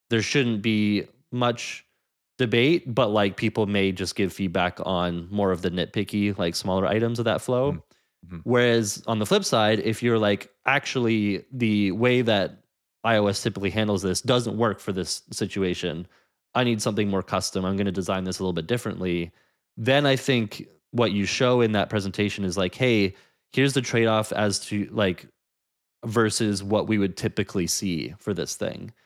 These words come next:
Speaker 2: Right.
Speaker 1: And then I think it's important to show the trade-off in that sense. So it's like, it's almost like gauging the familiarity of your solution. Um, and if it, if you're kind of pushing against the familiar pattern and you have good reason why,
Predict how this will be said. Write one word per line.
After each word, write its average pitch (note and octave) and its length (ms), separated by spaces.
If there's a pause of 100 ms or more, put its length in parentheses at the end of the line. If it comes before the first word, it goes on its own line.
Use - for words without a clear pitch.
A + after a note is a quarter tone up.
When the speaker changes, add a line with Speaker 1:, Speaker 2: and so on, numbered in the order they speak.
Speaker 2:
Right. G#2 300
Speaker 1:
And B2+ 120
then C3 100
I B2+ 100
think C3+ 240
it's B2+ 140
important G#2+ 460
to G2+ 80
show G2+ 220
the F#2+ 100
trade-off F#2 340
in F2+ 100
that G2 200
sense. E2+ 240
So A#2+ 80
it's A2 120
like, G#2 220 (300)
it's A#2+ 140
almost D3 280
like B2+ 180
gauging A2+ 540
the G#2 80
familiarity F#2+ 960
of F2+ 520 (440)
your G#2 140
solution. B2+ 760 (480)
Um, G#2 320
and A2+ 160
if A2+ 120
it, A#2 140
if B2 180
you're B2 200
kind C3+ 220
of A#2 120
pushing A#2 340
against G2 720 (200)
the A2+ 100
familiar F#2+ 440
pattern C3 560 (300)
and B2+ 120
you B2+ 100
have A#2+ 280
good A#2+ 140
reason G#2 340
why, A#2 460